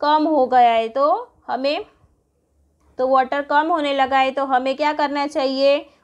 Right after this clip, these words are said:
उसका मिसयूज़ करना नहीं चाहिए। During such circumstance, this natural well should be not be wasted। इस वजह से हमें वाटर को क्या करना नहीं चाहिए? वेस्ट करना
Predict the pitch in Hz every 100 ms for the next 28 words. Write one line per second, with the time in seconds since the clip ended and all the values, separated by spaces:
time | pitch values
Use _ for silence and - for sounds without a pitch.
0 | - 247 - 277 285 269 269 277 294 294
1 | 269 247 254 285 339 339 320 320 269 247
2 | 226 240 269 349 403 302 285 294 294 262
3 | 262 269 269 277 262 269 254 262 302 311
4 | 277 262 254 262 247 254 277 277 254 226
5 | 277 285 247 233 233 277 453 - _ -
6 | 262 262 247 226 214 - 302 330 311 285
7 | 262 262 262 269 254 262 254 226 240 262
8 | 269 277 294 320 330 294 285 285 277 269
9 | 269 262 269 233 247 277 - 277 240 247
10 | 269